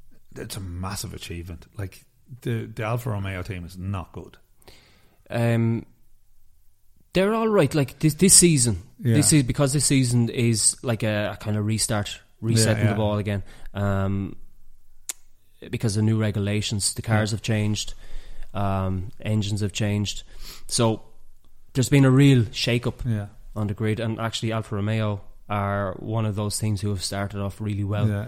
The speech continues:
Speaker 1: yeah.
Speaker 2: um, because they did the groundwork right over the last year or two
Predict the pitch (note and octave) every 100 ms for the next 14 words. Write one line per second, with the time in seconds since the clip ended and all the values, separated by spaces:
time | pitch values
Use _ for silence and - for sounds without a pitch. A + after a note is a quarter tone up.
0 | B2 G2 G2 G2+ G2 - G#2+ - - -
1 | - B2+ B2+ A#2+ - A#2+ B2 B2+ C3 C3
2 | C3 D3+ - - A#2 A2 G#2+ A2+ A2 A2+
3 | A#2 A#2 C3 C3+